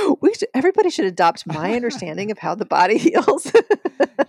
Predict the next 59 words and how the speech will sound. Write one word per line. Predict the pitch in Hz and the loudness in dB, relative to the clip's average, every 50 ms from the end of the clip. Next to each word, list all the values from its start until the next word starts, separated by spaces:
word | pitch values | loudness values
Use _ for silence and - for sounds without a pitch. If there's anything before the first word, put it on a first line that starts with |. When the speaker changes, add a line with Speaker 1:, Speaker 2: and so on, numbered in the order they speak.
| - - | -2 -6
Speaker 2:
you're, | - 302 160 - - | -4 -4 -6 -6 -4
you're, | 554 523 415 - | -2 -2 0 2
Speaker 1:
<laughs> | - | 2
and | 262 269 | 4 2
apply | 277 - - - 277 294 311 | 2 0 -2 -2 2 2 2
it | 294 277 - | 2 2 0
to | 294 247 | 0 0
the | 254 214 165 | 0 0 0
Speaker 2:
you're, | 214 208 | 2 4
you're, | 247 269 277 214 151 | 6 6 6 4 2
you're | - - | 0 -2
Speaker 1:
globe. | |
Speaker 2:
my | - - - - | -2 2 0 2
write-in | - - 135 131 131 127 117 120 | 4 4 2 2 2 -4 -4 -4
candidate | - 131 120 120 117 - - 110 110 113 | -6 -4 -4 -4 -2 -4 -4 -4 -6 -8
on | 110 110 | -8 -4
the, | 110 - - - | 0 0 0 0
at | - - | 0 0
the | - - | 0 0
next | 226 226 - 226 - - - - | 2 2 0 0 0 -4 -4 -2
Speaker 1:
<laughs> | |
I | 220 - | -4 -8
Speaker 2:
election. | 226 226 226 233 - 233 - 196 | -6 -2 -4 -4 -4 -4 -10 -6
Speaker 1:
know. | 202 - - | -6 -6 -6
Speaker 2:
Yeah, | - - - - - | -6 -10 -8 -6 -8
she | - 170 175 | -8 -6 -8
said | - - - 202 247 233 | -8 -6 -6 -6 -4 -2
Speaker 1:
I | 180 | -2
Speaker 2:
it. | 233 - | -2 0
She | - - | -2 -4
Speaker 1:
know. | 185 202 247 | -2 -2 -4
Speaker 2:
said | 220 226 | -4 -6
it, | - - | -12 -12
guys. | - - - - - 440 | -12 -12 -10 -6 -2 0
Yeah, | - - 277 - - _ _ | 0 0 0 -4 -10 _ _
she | - 415 | -4 -4
got | - - | -2 2
my | 381 440 - | 2 2 2
vote. | - 427 - - - 185 - - - - - - - - - - - 523 480 440 427 415 415 403 403 392 381 381 - - | 0 -6 -4 -2 -4 -4 -4 -4 -6 -6 -6 -6 -10 -10 -8 -6 -4 -2 -2 -2 -2 -4 -6 -6 -8 -8 -10 -10 -6 2
<laughs> | - | 4
Speaker 1:
But, | 269 262 240 - | 4 4 4 4
like, | - 262 254 208 - _ | 2 2 2 0 -2 _
you | - 254 | 0 2
know, | 254 220 190 175 175 - | 4 4 4 4 2 2
it's | - 220 - - - | 0 -2 -2 -2 -4
kind | - - 220 214 | -2 -2 0 0
of, | 214 185 - | -2 -2 -2
it's | - 208 - - - _ - | -4 -4 -4 -6 -10 _ 0
the | 202 185 185 165 180 | 0 0 0 0 0
holacracy | 180 208 185 180 180 - - 170 - - 180 156 | 2 2 4 4 2 0 -2 -8 -12 -12 -12 -10
model, | 156 156 147 147 - - 143 | -6 -2 -2 -2 -2 -4 -6
right? | 151 147 143 156 - - | -4 -4 -4 -4 -4 -6
It's | 165 - | -6 -6
like, | 170 156 - | -6 -6 -6
it's, | 170 165 - - - - _ - | -8 -12 -12 -14 -20 -12 _ 0
"Let's | 208 233 220 - | 0 0 2 0
empower | 302 294 269 - - 226 208 208 190 190 | -4 -6 -6 -4 0 2 2 2 2 2
local | 185 180 156 - - - _ | 0 0 -2 -2 -4 -10 _
communities, | - - 214 196 170 170 160 156 151 160 170 170 170 - - - _ | -12 -10 -8 -6 -6 -8 -8 -8 -8 -8 -10 -10 -12 -16 -20 -20 _